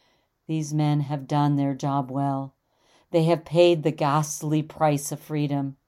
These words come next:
If that freedom be once again lost, as it was after the last war,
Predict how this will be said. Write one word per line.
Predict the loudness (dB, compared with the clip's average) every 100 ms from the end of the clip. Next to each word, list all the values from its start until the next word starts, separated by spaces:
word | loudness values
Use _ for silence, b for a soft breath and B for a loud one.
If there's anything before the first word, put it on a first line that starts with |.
| _ b b b -10
If | -2
that | 4 4 2
freedom | -2 2 4 4 2
be | 0
once | 2 4 4 2
again | -4 -2 0 2
lost, | 4 6 4 0 -10 -18 -20 b b b b -4
as | -2
it | -2
was | 0 2 2
after | 2 0 -2 -4
the | -2
last | 2 2 0 -4 -10
war, | -10 -10 -14